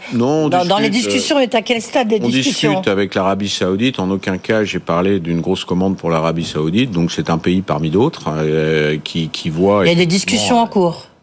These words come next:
Speaker 1: Il n'y a pas de discussion en cours, en particulier sur l'Arabie Saoudite.
Speaker 2: D'accord. Il y en a avec la Colombie ?
Speaker 1: Il y en a avec la Colombie. Les
Speaker 2: Ouais.
Speaker 1: Colombiens eux-mêmes l'ont,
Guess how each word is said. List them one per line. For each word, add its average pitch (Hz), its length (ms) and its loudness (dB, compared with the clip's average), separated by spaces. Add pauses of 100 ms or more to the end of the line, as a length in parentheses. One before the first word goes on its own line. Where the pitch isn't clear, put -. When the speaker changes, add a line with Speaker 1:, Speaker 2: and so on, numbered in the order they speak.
(320)
Speaker 1:
Il 101 80 -8
n'y 107 80 2
a 101 60 2
pas 139 160 -2
de 127 80 -4
discussion 107 580 -4
en 87 40 -2
cours, - 300 -2 (120)
en 107 100 0
particulier 95 720 -2
sur - 180 -6
l'Arabie 87 300 0
Saoudite. 80 480 -8 (240)
Speaker 2:
D'accord. 151 300 -2 (420)
Il 156 60 4
y - 20 4
en 160 100 4
a 160 60 6
avec 156 240 2
la 151 60 0
Colombie ? 175 500 0 (440)
Speaker 1:
Il 104 60 -2
y - 20 2
en 117 60 4
a 123 60 4
avec 113 200 2
la 98 60 -2
Colombie. 92 480 -2
Les 92 120 0
Speaker 2:
Ouais. 78 200 -2
Speaker 1:
Colombiens 90 460 2
eux-mêmes 95 280 2
l'ont, 73 440 -2